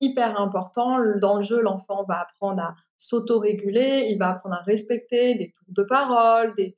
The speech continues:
voilà, des tours de jeu, hein, heu, mais il va aussi, heu, apprendre à gérer de la frustration parce qu'il a perdu, heu, voilà, il y a tout un ensemble de choses et le parent, en fait, aussi a une place très importante,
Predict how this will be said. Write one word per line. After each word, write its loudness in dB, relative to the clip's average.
voilà, -20
des -20
tours -20
de -6
jeu, -6
hein, 0
heu, 0
mais 2
il 2
va 2
aussi, 0
heu, 2
apprendre -2
à -2
gérer 2
de 0
la -6
frustration -4
parce -6
qu'il -10
a -4
perdu, -4
heu, -2
voilà, 4
il 2
y 4
a 0
tout -14
un 0
ensemble -2
de 0
choses -6
et 2
le 2
parent, 0
en -6
fait, -2
aussi -6
a -2
une -4
place -8
très -2
importante, -2